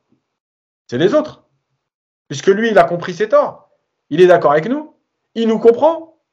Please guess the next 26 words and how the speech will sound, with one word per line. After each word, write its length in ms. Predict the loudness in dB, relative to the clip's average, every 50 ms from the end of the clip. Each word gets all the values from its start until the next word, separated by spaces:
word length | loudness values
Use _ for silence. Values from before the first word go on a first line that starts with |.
| _ _ _ _ _ -4
et 80 | 0 2
en 120 | 2 2
plus, 280 | 2 0 -4 -6 -6 -8
il 80 | -12 -10
dit 240 | -8 -6 -8 -6
que, 100 | -2 0
euh, 460 | 2 4 4 4 4 2 0 0 -2 -2
il 100 | -2 -2
reconnaît 340 | -2 0 0 0 0 0
lui-même 540 | -2 -2 -2 -2 0 0 2 2 2 2 0
qu'il 120 | -2 -2 -2
a 60 | 0
fait 120 | -2 -2
des 180 | -8 -8 -6 -6
erreurs. 280 | -6 -8 -8 -12 -16 _ _ _ _ _ _ _ _ _
Tu 80 | -2 2
vois ? 380 | 2 2 0 -2 -12 _ _ _ _ _ _ _ -20
En 80 | -16
fait, 180 | -14 -14 -14 -10
il 80 | -10
a 40 | -10
fait 140 | -10 -10 -10
du 120 | -8 -6
Leonardo. 600 | -4 -4 -2 -2 -2 -4 -4 -4 -8 -10 -10 -14 _ _ _ _
Franchement, 600 | _ -4 0 0 0 0 0 0 0 -2 -2 -6 -16 _ _ _ _ _ _
si 640 | -18 -14 -10 -4 0 2 2 2 0 -2 -6 -14 _